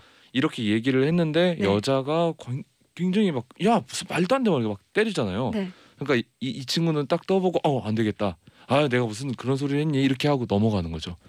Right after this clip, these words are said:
Speaker 1: 사실은 마음이 어느 정도 저는 있다고 봅니다. 제가 굉장히 가볍게 읽었지만
Speaker 2: 네.
Speaker 1: 이거 가볍게 안 읽었으면 이 사람이 조금 더 이렇게 포함돼서 자기의 마음을 포함돼서 말할 수 있다라는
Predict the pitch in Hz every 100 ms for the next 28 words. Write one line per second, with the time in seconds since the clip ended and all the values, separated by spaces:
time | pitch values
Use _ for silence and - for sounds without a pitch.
0 | - - - - - 165 160 156 175 -
1 | - - - 107 117 127 147 160 98 110
2 | 120 117 113 117 101 110 123 - 104 -
3 | 120 110 87 85 85 - 131 120 - 135
4 | 156 - - 117 170 - 104 101 - 107
5 | 127 92 226 190 175 - - - 139 143
6 | 135 123 135 117 104 113 113 117 113 101
7 | 98 123 117 113 107 95 - - - 131
8 | 139 120 104 92 - 90 - _ - -
9 | 165 147 95 92 82 104 98 104 90 98
10 | 107 95 - 160 156 139 95 90 110 98
11 | 85 - 90